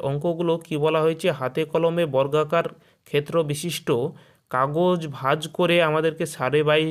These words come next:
ডিগ্রি, পঁয়তাল্লিশ ডিগ্রি, নব্বই ডিগ্রি কোণ আঁকতে বলেছে। তো আমরা কি করব, এইগুলো সরাসরি দুইয়ের দাগের যে অঙ্কগুলো রয়েছে, সে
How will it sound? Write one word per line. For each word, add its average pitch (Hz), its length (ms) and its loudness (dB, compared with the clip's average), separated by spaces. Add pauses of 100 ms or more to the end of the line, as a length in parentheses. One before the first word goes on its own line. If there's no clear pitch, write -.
ডিগ্রি, 165 220 -2 (120)
পঁয়তাল্লিশ 143 520 0
ডিগ্রি, 165 200 -2 (120)
নব্বই 135 320 0
ডিগ্রি 160 260 -2 (120)
কোণ 139 160 0
আঁকতে 127 260 -2 (120)
বলেছে। 147 300 -2 (640)
তো 160 60 0 (100)
আমরা 165 240 2
কি 196 220 -4
করব, 170 180 2 (360)
এইগুলো 180 320 2 (480)
সরাসরি 175 460 2 (100)
দুইয়ের 160 260 0
দাগের 175 300 2
যে 170 200 0
অঙ্কগুলো 156 380 -2 (100)
রয়েছে, 165 260 -2
সে 185 160 -4